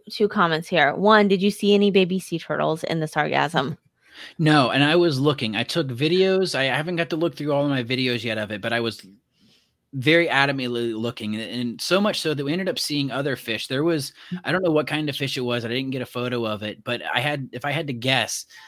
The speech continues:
Speaker 2: uh, it was a, it was a massive fish because, uh, holding my hand out like this, so my hand is down, um, looking at it perspective-wise, the fish was in the ocean,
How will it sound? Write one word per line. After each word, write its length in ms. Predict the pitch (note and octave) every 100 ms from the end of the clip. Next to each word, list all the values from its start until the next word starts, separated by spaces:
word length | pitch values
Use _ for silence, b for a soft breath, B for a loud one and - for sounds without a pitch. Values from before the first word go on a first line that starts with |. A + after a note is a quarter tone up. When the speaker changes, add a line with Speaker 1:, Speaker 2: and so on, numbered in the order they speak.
| B
Speaker 2:
uh, 160 | B2 A#2
it 80 | C3
was 180 | C#3+ C3+
a, 80 | C#3+
it 220 | C3+ C3
was 160 | D3+
a 100 | E3+
massive 680 | D3 B2+ C#3 D#3 C#3+ D3+ B2
fish 360 | - C#3+ A#2+ -
because, 480 | A#2+ C3 A#2 - - -
uh, 200 | A#2+ A#2
holding 380 | - G3+ A3+ G3+
my 140 | E3
hand 300 | C#3 D#3+ F3+
out 140 | E3+
like 240 | D3 C#3+ -
this, 180 | A#2 -
so 140 | A#2+
my 80 | A2+
hand 260 | A#2 C#3
is 120 | C#3+ C3+
down, 420 | C3+ B2 A2+ A#2+ b b b B2+
um, 260 | A#2+ A2+
looking 380 | B2+ D3+ E3+ D#3
at 160 | C3 A#2+
it 120 | B2+ _
perspective-wise, 920 | C3+ - E3+ E3+ D3 A#2 A#2 A#2 A2
the 100 | A#2
fish 240 | - D3+
was 180 | - C3+
in 200 | - D#3
the 160 | F3 D3
ocean, 400 | A#2+ - C3